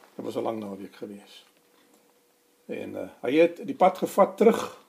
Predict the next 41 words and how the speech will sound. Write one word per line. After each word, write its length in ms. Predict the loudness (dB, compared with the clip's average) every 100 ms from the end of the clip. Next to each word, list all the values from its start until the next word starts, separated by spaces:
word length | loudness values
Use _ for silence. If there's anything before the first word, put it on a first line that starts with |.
| -12
op 120 | -6
sy 120 | -4 -4
spore 500 | -2 4 6 6 2 -6 _ _ _ _ _ _ 0
om 180 | 0 2
weer 180 | 4 4
by 100 | 4
die 80 | 4
hoofroete 480 | 6 4 4 -2 0
aan 200 | -2 0
te 80 | -2
sluit 380 | -2 -2 -2 -4
en 80 | -8
die 100 | -2
ander 220 | 0 2 0
in 80 | 0
te 120 | 0
haal 340 | 2 2 0 -4
en 100 | -8
saam 300 | -2 -2 -2
met 100 | -2
hulle 220 | -2 -2 -4 -10 _ _ _ _ _ -8
by 140 | -6
die 140 | -6 -8 -10 -16 -16 _ _ _ _ -2
eindpunt 480 | -2 -2 -4 -6 -4
aan 100 | -2 0
te 80 | 2
kom. 220 | 2 2 0
Ek 140 | 2 4
het 80 | 4
aangehou 520 | 4 4 4 6 4
hardloop. 420 | 2 0 -2 0
Ek 120 | 0
het 100 | 0
nog 220 | 2 0 0
vir 180 | -4
'n 60 | -4
ge-, 200 | -4 -6
ongeveer 400 | -4 -8 -4 0 0
'n 140 | -2
uur 360 | 0 2 2 -2 -8
gedraf. 580 | -2 0 0 -4 -16